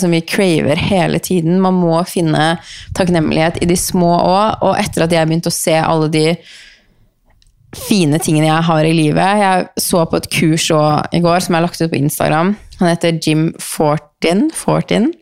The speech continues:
Søk han opp på Instagram. Hør på podcasten hans, anbefaler jeg. Han er sånn manifesting-guru. Jeg fant han gjennom noen andre manifesting-folk jeg følger. Og jeg kjøpte et kurs av han. Ehm, og han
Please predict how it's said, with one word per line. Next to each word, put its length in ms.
Søk 320
han 80
opp 220
på 80
Instagram. 540
Hør 160
på 160
podcasten 400
hans, 320
anbefaler 480
jeg. 80
Han 100
er 140
sånn 160
manifesting-guru. 1000
Jeg 140
fant 240
han 100
gjennom 240
noen 160
andre 300
manifesting-folk 880
jeg 80
følger. 320
Og 80
jeg 160
kjøpte 260
et 160
kurs 320
av 80
han. 160
Ehm, 640
og 600
han 320